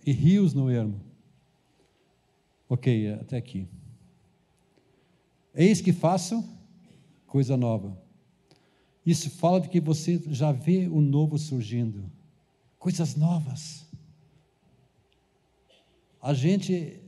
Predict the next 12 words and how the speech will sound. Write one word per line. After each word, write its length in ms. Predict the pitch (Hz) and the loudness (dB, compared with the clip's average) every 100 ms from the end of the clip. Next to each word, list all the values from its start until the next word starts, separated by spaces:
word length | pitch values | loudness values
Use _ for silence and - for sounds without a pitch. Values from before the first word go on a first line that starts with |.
| - | -6
é 80 | 156 | -4
acostumado 880 | 156 165 - 151 151 175 156 160 - - - - - | -2 -6 -2 0 2 2 0 0 -2 -10 -20 -20 -4
a 40 | |
fazer 240 | 151 135 | 0 2
as 100 | 160 | 0
mesmas 300 | 143 180 170 | 0 0 -2
coisas 260 | 180 175 160 | -4 -2 -2
do 60 | 143 | -4
dia, 240 | 131 131 | -4 -6
parece 220 | 123 131 | -6 -8
que 60 | 156 | -6
automaticamente. 1000 | 143 156 147 151 - 143 135 123 - | -4 -2 -2 -2 -4 -4 -2 -4 -8